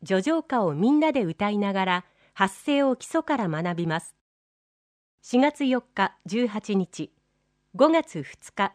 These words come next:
十六日。六月六日、二十日。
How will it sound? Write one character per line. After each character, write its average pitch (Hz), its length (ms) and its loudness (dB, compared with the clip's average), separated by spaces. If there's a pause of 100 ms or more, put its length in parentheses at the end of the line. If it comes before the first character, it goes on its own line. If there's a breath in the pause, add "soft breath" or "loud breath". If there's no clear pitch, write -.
十 214 220 -2
六 208 240 -4
日。 175 400 -4 (640)
六 202 280 -2
月 294 260 0
六 240 200 4
日、 196 300 -2 (240)
二 175 140 -12
十 - 200 -20
日。 175 200 -4